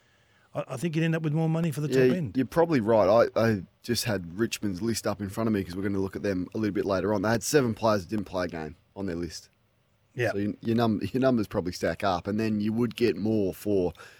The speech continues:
Speaker 2: those that actually
Speaker 1: What's the
Speaker 2: really
Speaker 1: number?
Speaker 2: bring us to the game. Um,
Speaker 1: What
Speaker 2: on
Speaker 1: do you,
Speaker 2: their
Speaker 1: what do you
Speaker 2: to-
Speaker 1: want them to make?
Speaker 2: Um,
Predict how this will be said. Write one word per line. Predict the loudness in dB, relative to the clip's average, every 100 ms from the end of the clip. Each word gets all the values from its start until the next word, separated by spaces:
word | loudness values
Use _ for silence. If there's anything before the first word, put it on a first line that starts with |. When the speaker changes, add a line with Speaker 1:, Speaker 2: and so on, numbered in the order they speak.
| _
Speaker 2:
those | 2 6 6 4
that | 4
actually | 4 2 -2 -2 -4 _ _
Speaker 1:
What's | 0 6
the | 8
Speaker 2:
really | 8
Speaker 1:
number? | 6 4 -4 _ _ _
Speaker 2:
bring | 0 2 2
us | -2
to | -4
the | -4
game. | -2 -2 -4 -10 _ _ _ _ _ 2
Um, | 4 4 2 -2 -4
Speaker 1:
What | 2
Speaker 2:
on | 4
Speaker 1:
do |
you, | 6
Speaker 2:
their | 6
Speaker 1:
what |
do | 6
you | 6
Speaker 2:
to- |
Speaker 1:
want | 4 2
them | -2
to | 0
make? | 0 -2 -6 -18 _ _ _ _ _ _ _ _ _ _ _ _ -2
Speaker 2:
Um, | 0 2 2 0 -2 -4 -6 -6 -6 -8